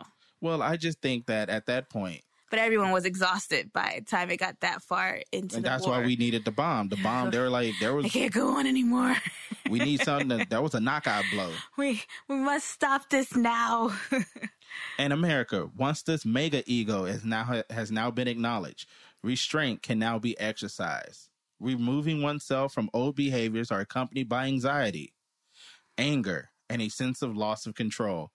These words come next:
Speaker 1: People like, "Just get the
Speaker 2: Oh,
Speaker 1: terrorists
Speaker 2: uh,
Speaker 1: outta
Speaker 2: no,
Speaker 1: here."
Speaker 2: no, I know what this is. This is that whole thing that comes for people who have a hard time dealing with change. That whole anxiety thing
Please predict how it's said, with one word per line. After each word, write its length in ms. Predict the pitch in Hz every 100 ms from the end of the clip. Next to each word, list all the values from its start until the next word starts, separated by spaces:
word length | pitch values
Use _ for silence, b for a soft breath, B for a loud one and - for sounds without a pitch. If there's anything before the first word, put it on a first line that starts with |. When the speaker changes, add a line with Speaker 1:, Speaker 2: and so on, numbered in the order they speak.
| _ b b b b b b b -
Speaker 1:
People 300 | 110 101 104
like, 280 | 101 101 - _ - 82
"Just 260 | 156 220 -
get 100 | 220
the 260 | 311 330
Speaker 2:
Oh, 20 | 339
Speaker 1:
terrorists 460 | 285 214 190 160
Speaker 2:
uh, 60 | 196
Speaker 1:
outta 200 | 370 -
Speaker 2:
no, 60 | 403
Speaker 1:
here." 100 | 403
Speaker 2:
no, 60 | 403
I 180 | 349 370
know 180 | 403 392
what 140 | 349
this 220 | 277 262 247
is. 180 | 233
This 140 | 262 311
is 60 | 269
that 180 | 254
whole 300 | 233 269 240
thing 240 | 233 233 220
that 140 | 202
comes 280 | - 220 214
for 100 | 202
people 320 | - 226 214
who 60 | 208
have 120 | 196
a 40 |
hard 240 | 180 202 208
time 200 | 208 196
dealing 200 | 196 190
with 120 | 185
change. 560 | - 240 196 - 233 - B B B -
That 100 | 202
whole 200 | 220 202
anxiety 640 | 196 185 185 208 208 202
thing 460 | 196 220 202 196 190